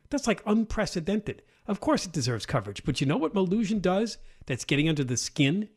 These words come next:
of these Biden people? He's actually used drones to show people the massive amounts of, remember last year, was, was that El Paso? Where was the place where, uh, the, the, the Haitians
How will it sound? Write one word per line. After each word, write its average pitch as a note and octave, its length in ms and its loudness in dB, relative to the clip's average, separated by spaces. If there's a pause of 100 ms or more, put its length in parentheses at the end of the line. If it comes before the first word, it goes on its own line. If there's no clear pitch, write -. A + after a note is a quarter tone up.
(580)
of A#2+ 160 -2
these A#2+ 240 -2 (120)
Biden D3+ 380 4
people? A3 420 -2 (880)
He's E3+ 180 4
actually A3+ 520 2
used D#3+ 280 2
drones C#3+ 560 2 (240)
to C#3 100 -4
show D#3 240 2
people D3 460 2
the B2 180 -2
massive C#3 540 2
amounts C3+ 640 0
of, D#3 260 0 (300)
remember A#3 480 6
last E3+ 560 0
year, G3 240 6
was, D#3 500 -2
was C3 140 0
that C4+ 140 4
El A#3 120 2
Paso? F#3 540 0
Where G#3 160 2
was A3 140 2
the F3+ 80 0
place E3+ 380 2
where, D3 280 4 (480)
uh, A#2+ 80 -4
the, C3 80 2
the, A#2+ 560 0
the A2 100 0
Haitians G3 560 2